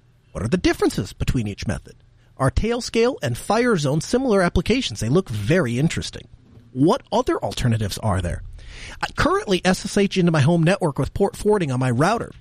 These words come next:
Well, the setup is relatively simple as compared to setting up an OpenVPN server. Is that as secure?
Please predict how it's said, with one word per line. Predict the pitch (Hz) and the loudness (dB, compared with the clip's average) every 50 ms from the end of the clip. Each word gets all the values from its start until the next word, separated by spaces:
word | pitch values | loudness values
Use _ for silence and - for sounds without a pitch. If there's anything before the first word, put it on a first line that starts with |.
| - - - | -20 -20 -16
Well, | - 98 | -10 -8
the | 113 | -2
setup | - 175 160 170 - | 0 2 2 2 2
is | 160 123 123 | 2 2 2
relatively | 143 156 - - 190 165 175 160 | 2 2 2 2 2 2 2 0
simple | - 269 269 - 247 | 0 0 0 0 -2
as | 196 | -2
compared | - - 165 156 175 175 165 | 0 0 2 2 2 2 0
to | 156 | 0
setting | - 180 165 175 170 | 0 2 2 4 2
up | 160 - | 2 2
an | 156 139 | 2 4
OpenVPN | 160 160 - 160 156 143 160 147 - 151 151 190 240 262 | 4 2 4 2 2 2 2 2 4 4 4 4 2 0
server. | - - 233 240 294 320 - - - _ _ _ _ _ _ | 0 -2 0 0 0 -2 -4 -8 -20 _ _ _ _ _ _
Is | - 220 285 | -10 -6 -2
that | - 262 285 | 0 2 2
as | 247 - | 0 0
secure? | - - - - - - 190 226 - - - - | 0 -4 -4 -4 -2 -2 0 0 0 -2 -2 -6